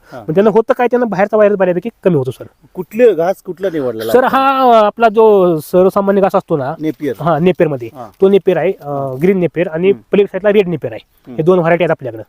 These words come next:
Speaker 2: हां. म्हणजे उंच जाणारे निवडायचे.
Speaker 1: उंच, हां, उंच पण, हां,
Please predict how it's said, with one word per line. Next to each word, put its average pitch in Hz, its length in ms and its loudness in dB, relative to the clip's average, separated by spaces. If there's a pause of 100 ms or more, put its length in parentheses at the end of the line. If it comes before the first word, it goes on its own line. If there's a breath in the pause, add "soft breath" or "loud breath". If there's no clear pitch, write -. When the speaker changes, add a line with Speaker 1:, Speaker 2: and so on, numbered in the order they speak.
(140)
Speaker 2:
हां. 127 100 -14
म्हणजे 127 420 -18
उंच 170 280 -6
जाणारे 160 480 0
निवडायचे. 139 300 0
Speaker 1:
उंच, 311 220 2
हां, 254 180 4
उंच 262 280 0
पण, 302 280 2
हां, 233 300 2